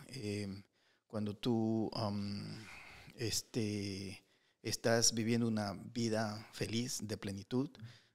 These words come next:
Eh, lastimosamente en ese tiempo, mi esposa, eh, le dio, eh, un tumor en el cerebro. Este, duró quince meses y, y después de que ella,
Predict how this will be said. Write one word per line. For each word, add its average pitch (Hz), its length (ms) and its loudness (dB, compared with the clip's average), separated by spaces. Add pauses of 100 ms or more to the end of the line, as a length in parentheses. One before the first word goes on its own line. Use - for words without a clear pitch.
Eh, 104 320 0
lastimosamente 110 760 2
en 113 100 4
ese 117 180 2
tiempo, 120 380 2 (840)
mi 131 200 4
esposa, 117 840 4
eh, 110 540 0 (360)
le 110 160 2
dio, 110 520 4 (140)
eh, 107 320 2
un 123 160 4
tumor 113 440 2
en 117 140 0
el 104 60 0
cerebro. 110 480 2 (760)
Este, 107 720 0
duró 113 300 4
quince 123 400 4
meses 131 880 2
y, 107 600 -8
y 110 140 2
después 110 400 2
de 127 160 2
que 117 480 2
ella, 107 720 2